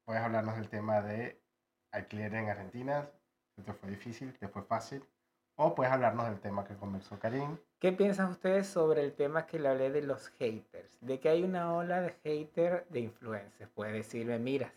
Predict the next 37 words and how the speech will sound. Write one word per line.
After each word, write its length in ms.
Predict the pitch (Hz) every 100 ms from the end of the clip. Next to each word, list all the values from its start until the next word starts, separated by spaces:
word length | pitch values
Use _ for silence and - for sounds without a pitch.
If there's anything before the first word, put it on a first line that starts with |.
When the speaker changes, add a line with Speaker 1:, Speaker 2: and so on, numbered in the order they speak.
| _
Speaker 2:
sí 200 | 113 120
hay". 360 | 123 113 104 110
Speaker 1:
¿Lo 180 | 113
han 140 | 110 110
visto? 380 | 185 190 120 90
¿Dónde 280 | 104 135 120
Speaker 2:
¿Lo 40 |
Speaker 1:
lo 40 | 113
Speaker 2:
han 60 | 110
Speaker 1:
han 40 |
visto? 380 | 123 151 147 104
Speaker 2:
visto? 120 | 127 -
¿Quién 280 | 127 123 127
es? 320 | 131 120 143
Y 140 | 143
eso 260 | 147 - 180
lo 280 | 175 147 -
comento 680 | 131 135 170 156 - 110
y 60 | 113
lo 160 | 113 120
hablo 260 | 120 117
la 160 | 107 107
otra, 400 | 104 107 104 - _ -
en 300 | 120 113 107
el 40 |
próximo 600 | 104 104 101 113 107 107 -
podcast. 400 | - - - - - _ _ -
Speaker 1:
Perfecto. 520 | 110 - 92 - _ _ _ _ _
Bien, 480 | 127 147 160 165 170 -
este, 360 | 117 107 110
muchas 420 | 107 117 - 135 107
gracias 340 | 131 - 113
por 180 | - 123
habernos 360 | 113 110 117 127
acompañado 580 | - 113 113 110 107
hasta 200 | 110 -
acá. 360 | 123 180 190